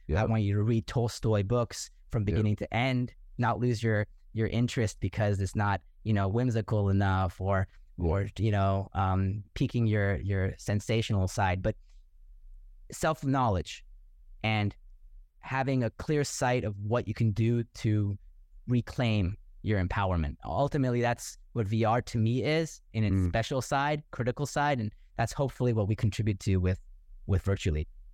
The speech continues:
Speaker 1: So what I'm hearing you saying is if I, if I've got two kids, which I do, and I'm concerned about them losing their, um, attention span,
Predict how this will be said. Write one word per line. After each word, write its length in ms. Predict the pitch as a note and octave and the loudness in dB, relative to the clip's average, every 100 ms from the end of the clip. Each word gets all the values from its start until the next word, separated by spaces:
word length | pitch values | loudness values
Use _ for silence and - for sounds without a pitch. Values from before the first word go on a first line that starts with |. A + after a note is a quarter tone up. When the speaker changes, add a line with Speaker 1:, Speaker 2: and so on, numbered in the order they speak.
| - - | -18 -6
Speaker 1:
So 120 | A#2 | 0
what 60 | |
I'm 80 | A2+ | 2
hearing 180 | B2+ B2+ | 4 2
you 60 | G#2 | 2
saying 340 | - G2 F#2 | 2 2 2
is 100 | E2+ | 0
if 160 | E2 - | -2 -4
I, 120 | D2 - | -2 -4
if 140 | - | 0
I've 140 | A#2+ | -2
got 140 | A2 G2 | 0 0
two 120 | F#2+ | -2
kids, 300 | E2 E2 D2+ | 0 0 0
which 140 | F2 F2 | 0 0
I 100 | E2 | 2
do, 280 | F2 E2 | 4 4
and 100 | D#2 | 4
I'm 80 | F2 | 2
concerned 440 | E2 E2+ - G2 F2+ | 0 -4 0 0 0
about 240 | E2 D#2 | -2 0
them 200 | F2+ E2+ | 0 2
losing 520 | E2+ G2+ F#2+ F#2 F2+ | 2 2 2 2 2
their, 440 | D2+ F2 E2+ E2 D#2+ - - - - | 2 0 0 -2 -4 -12 -20 -16 -2
um, 400 | F2+ E2 E2 D#2 | 0 2 2 0
attention 500 | D2+ - G#2+ F#2 F2 | -4 -2 -2 0 -2
span, 640 | - - F2+ E2+ D#2+ D2+ | -2 -4 0 2 2 0